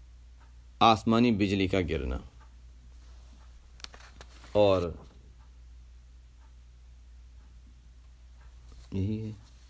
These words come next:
نہیں، ایک عنوان گھروں کی تزئین و آرائش۔ یہی بات دونوں کہ مکان سادہ ہوں، مسجدیں بھی سادہ ہوں، وہ تو سب سے اچھا ہوتا۔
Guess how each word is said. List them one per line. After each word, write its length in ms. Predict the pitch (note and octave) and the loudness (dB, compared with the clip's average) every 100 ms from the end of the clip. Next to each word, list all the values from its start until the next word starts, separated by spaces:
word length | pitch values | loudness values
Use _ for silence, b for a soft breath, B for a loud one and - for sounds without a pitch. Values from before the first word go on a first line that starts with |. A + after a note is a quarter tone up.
| - - - | -20 -10 -2
نہیں، 220 | G2 D#2 | 0 0
ایک 280 | - A2+ A2+ | 0 -2 2
عنوان 300 | G#2 G2 G#2 - b b G2+ | 2 2 0 -4 b b 4
گھروں 240 | B2+ D#3 | 8 8
کی 120 | D3+ C#3+ | 6 4
تزئین 360 | A#2+ G#2+ A2+ | 4 4 4
و 40 | G2+ | 4
آرائش۔ 520 | E2+ D2+ C#2 - - - - - - - - - - - - - - - - - - | 2 0 -2 -6 -12 -20 -20 -20 -20 -20 -20 -20 -20 -20 -20 -20 -20 -20 -20 -20 -2
یہی 160 | A2 B2+ | 2 4
بات 220 | A2+ A2 - - | 4 0 -6 -16
دونوں 360 | - G2 G#2+ F2 D#2+ - - b b b - | -4 0 0 -2 -6 -18 -20 b b b 0
کہ 360 | A#2 A2+ A2 - - | 4 6 4 0 -6
مکان 460 | F#2+ F#2+ A2+ B2 C#3+ | -2 0 2 2 2
سادہ 300 | C#3+ C#3 C#3 | 4 4 6
ہوں، 300 | C#3+ C#3 D3 - - - - | 4 2 -2 -10 -20 -20 -4
مسجدیں 440 | G2 - G2 G2 | -4 0 0 2
بھی 200 | G2 A#2+ C#3 - - - - - | 2 -2 -4 -12 -20 -20 -20 -2
سادہ 320 | - B2 C3+ | 4 6 6
ہوں، 280 | C3 B2 - - - - - | 4 2 -4 -12 -20 -16 -6
وہ 100 | F#2 | -2
تو 120 | G2+ | 0
سب 180 | A2+ - | 0 2
سے 160 | A#2+ | 2
اچھا 240 | G#2+ - B2 | 2 2 2
ہوتا۔ 340 | A#2 A2 A2+ | 2 2 -2